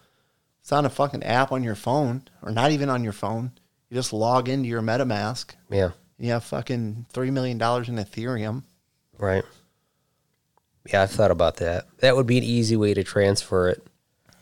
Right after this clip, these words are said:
Speaker 2: from one place to another, because it would, it would be hard to track and to say, "Hey, this is
Speaker 1: Yeah.
Speaker 2: his money." For sure. And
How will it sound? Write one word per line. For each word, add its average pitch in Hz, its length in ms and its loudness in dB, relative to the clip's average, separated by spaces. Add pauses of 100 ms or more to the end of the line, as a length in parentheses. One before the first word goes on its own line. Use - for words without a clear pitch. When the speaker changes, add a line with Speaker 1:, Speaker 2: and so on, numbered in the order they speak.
(220)
Speaker 2:
from 98 140 -4
one 95 140 4
place 98 260 -2
to - 120 -2
another, 95 260 4
because 90 320 -4
it 92 60 0
would, 87 160 -6 (140)
it 113 60 0
would 101 160 2
be 95 100 -2
hard 98 280 4
to 85 40 -2
track 95 480 2
and 87 260 -6
to 95 120 -8
say, 85 240 0
"Hey, 87 160 0
this 87 260 -2
is 82 380 -10 (640)
Speaker 1:
Yeah. 151 220 -2 (160)
Speaker 2:
his 95 240 -6
money." 87 380 0 (1600)
For 113 140 0
sure. 143 240 6
And 104 200 4